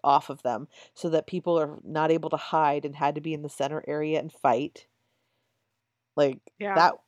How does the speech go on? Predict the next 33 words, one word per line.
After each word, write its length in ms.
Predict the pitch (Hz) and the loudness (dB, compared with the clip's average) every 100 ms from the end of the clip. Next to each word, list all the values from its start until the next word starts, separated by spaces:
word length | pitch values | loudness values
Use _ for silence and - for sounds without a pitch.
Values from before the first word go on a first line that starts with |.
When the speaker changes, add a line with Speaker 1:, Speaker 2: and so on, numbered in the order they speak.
| - | 0
Speaker 1:
that 180 | 165 196 | 4 6
was 160 | 185 | 4
impressive. 680 | 160 143 135 - 104 135 151 _ _ _ _ _ _ | -2 -6 -8 -8 -8 -8 -10 _ _ _ _ _ _
Speaker 2:
And 180 | 254 240 | 2 2
the 60 | 233 | 0
fact 640 | - 247 233 277 - - | 0 6 8 8 2 -2
that 420 | 233 214 208 - - | 0 2 0 -6 -10
the 80 | 208 | -10
games 800 | 190 220 220 262 330 359 - - _ _ _ - | -6 -2 0 0 -2 -6 -8 -8 _ _ _ -2
are 100 | 208 | -2
set. 600 | - - - - - - _ _ _ - | -2 -4 0 0 -2 -20 _ _ _ -8
Speaker 1:
Yes. 380 | 151 143 - - | -4 -4 -6 -6
Speaker 2:
These 200 | 240 269 | -2 0
are 60 | |
not 280 | 285 285 294 | 2 2 2
chosen 540 | - - 254 285 269 262 | -4 0 2 2 -2 -2
games 480 | 233 233 214 208 - | 0 0 -2 -6 -4
every 340 | 214 190 190 | -2 -2 -6
year. 680 | 185 185 240 330 226 165 175 _ _ _ _ - | -8 -8 -2 2 2 0 -6 _ _ _ _ -4
They're 100 | 214 | 2
not 220 | 226 214 | 2 4
brand 340 | 226 214 208 | 2 0 0
new. 520 | 226 311 214 196 185 175 _ _ | 0 0 0 -2 -6 -10 _ _
They're 240 | 214 214 202 | -2 -2 -2
the 60 | 196 | -6
same 420 | - - 208 247 | -8 -4 -4 -2
set 200 | - 302 | 0 0
of 80 | 285 | 2
games 360 | 262 240 240 - | 2 0 -2 -8
in 80 | 190 | -10
the 40 | |
same 500 | - - 202 226 240 | -8 -6 -4 -4 -6
order 480 | 226 220 202 190 | -2 0 0 -2